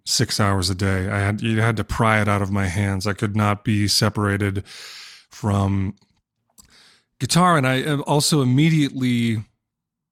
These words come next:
simultaneous with learning an instrument, was writing music. So there's never been a time, whatever aspect of my creative life, painting, writing, writing music,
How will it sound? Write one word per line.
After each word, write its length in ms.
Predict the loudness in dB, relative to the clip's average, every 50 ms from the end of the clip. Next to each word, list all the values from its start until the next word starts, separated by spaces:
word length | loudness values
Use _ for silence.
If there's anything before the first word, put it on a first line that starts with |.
| _ _ -6
simultaneous 840 | -2 0 0 2 0 0 0 0 0 2 2 2 2 2 0 -2
with 140 | -4 -4 -2
learning 360 | -2 0 0 2 2 2 2
an 120 | 2 2
instrument, 560 | 2 0 0 -2 -2 -2 -4 -4 -6 -8 -10 -6
was 440 | -2 0 2 2 2 0 -2 -2 -4 -8 -16 -20 -20 -20 -20 _ _ _
writing 380 | 0 2 2 4 2 2 2 2
music. 380 | 2 2 2 2 -2 -4 -10 _ _ _
So 160 | -4 -2 0 2
there's 180 | 2 2 2
never 220 | 2 2 2 2 2
been 160 | 2 0 0
a 40 | -2
time, 580 | -2 -2 -2 0 0 2 2 0 0 0 -2 -4 -10 -20 -20 -20 -20 -20 -20 -20 _ _ _ _
whatever 580 | -2 0 2 4 4 4 4 4 2 2 2 -2 -4 -10 _ _ _ _ -2
aspect 640 | 0 2 2 2 0 0 0 0 -2 -2 -2 -2
of 140 | -4 -2 0
my 160 | 0 0 -2
creative 580 | -2 -4 -4 -2 0 2 2 2 0 0 0 0
life, 460 | 0 0 0 0 -2 -4 -8 -16 -18 _ -4
painting, 600 | 0 0 2 2 2 2 2 2 2 2 0 -2 _ _ _ _ _ _ _ _ _ _ _ _ -6
writing, 640 | -2 0 2 2 2 2 0 0 0 -2 -4 -6 _ _ _ _ _ _ _ _ _ _ -20 -20 -20 _ _
writing 260 | -4 -2 0 0 0 2
music, 600 | 2 4 4 4 2 2 0 0 -2 -4 -10